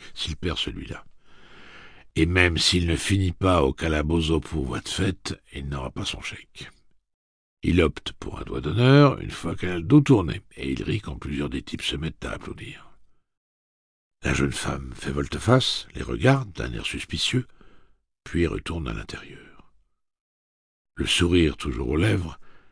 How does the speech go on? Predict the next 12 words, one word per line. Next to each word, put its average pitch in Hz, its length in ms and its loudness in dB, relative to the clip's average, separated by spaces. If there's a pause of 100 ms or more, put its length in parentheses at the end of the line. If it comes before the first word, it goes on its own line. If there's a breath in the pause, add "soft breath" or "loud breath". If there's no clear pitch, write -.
(240 soft breath)
Callahan 78 500 2
secoue - 380 0
le 76 100 2
journal 78 480 -2
pour 60 200 -8
l'ouvrir. 110 600 -2 (840)
Il - 180 -10
garde 80 360 2
le 69 100 0
sourire 76 680 -2 (300)
jusqu'au - 460 -6
moment 52 400 -8